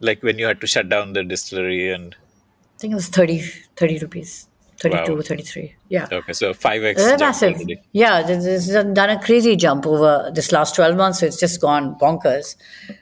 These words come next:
Speaker 2: And I, I, I think, you know, with everything that's going on,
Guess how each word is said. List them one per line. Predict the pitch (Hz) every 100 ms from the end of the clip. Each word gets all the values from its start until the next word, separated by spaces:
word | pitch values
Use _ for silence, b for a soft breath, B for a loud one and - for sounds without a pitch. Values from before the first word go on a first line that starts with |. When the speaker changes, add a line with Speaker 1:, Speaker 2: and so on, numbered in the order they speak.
| B -
Speaker 2:
And | 180 180 180 175
I, | 175 175
I, | 175 165 175
I |
think, | 180 277 247 -
you | - 175
know, | 175
with | 165 170
everything | 175 202 226 214
that's | 170
going | 175 160 151
on, | 156 143 139